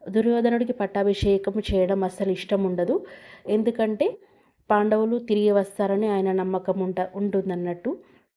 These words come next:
ఇంకా విదునుడు కూడా చేసేదేమీ లేక, ప్రస్తుతానికి రాజ్యంలో రాజు ఎవరు లేరు కాబట్టి ఇంకా కొద్ది కాలమైనా దుర్యోధనుడికి అవకాశం ఇద్దాంలే అని చెప్పేసి, ఇంకా ఎలాగైనా సరే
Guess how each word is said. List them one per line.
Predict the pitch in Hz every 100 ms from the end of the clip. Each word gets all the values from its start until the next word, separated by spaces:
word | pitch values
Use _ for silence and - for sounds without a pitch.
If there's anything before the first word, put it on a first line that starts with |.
| _ _ _ _ _ 226
ఇంకా | 214 202
విదునుడు | 208 208 233 233
కూడా | 233 226 226
చేసేదేమీ | 214 202 214 196 196 196
లేక, | 196 190 247 339 - - - _ -
ప్రస్తుతానికి | 208 - 214 208 220 240 220
రాజ్యంలో | 196 185 202 208 208
రాజు | 190 190 196
ఎవరు | 190 196
లేరు | 196 190 190
కాబట్టి | 190 185 185 - 381 - - - _
ఇంకా | 208 208 196 202 196
కొద్ది | 208 196 202
కాలమైనా | 208 202 202 208 208 247 - - - 196
దుర్యోధనుడికి | 214 208 208 202 196 202 294 311
అవకాశం | 202 202 214 202 220 196
ఇద్దాంలే | 190 202 196 202
అని | 196 196 190
చెప్పేసి, | - 190 185 339 - - - - 202
ఇంకా | 202 202
ఎలాగైనా | 196 202 208 220 226
సరే | 226 226 233